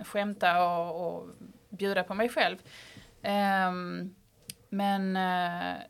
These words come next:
det, det viktiga är ju att man har, ehm, yrkesrollen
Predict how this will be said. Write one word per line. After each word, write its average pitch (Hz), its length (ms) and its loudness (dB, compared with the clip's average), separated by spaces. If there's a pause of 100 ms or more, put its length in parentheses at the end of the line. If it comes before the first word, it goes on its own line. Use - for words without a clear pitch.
(600)
det, 202 200 0
det 208 120 0
viktiga 233 420 -2
är 233 120 2
ju 202 80 0
att 190 240 -2
man 190 180 -2
har, 180 460 -2
ehm, 175 440 -2 (840)
yrkesrollen 185 800 -4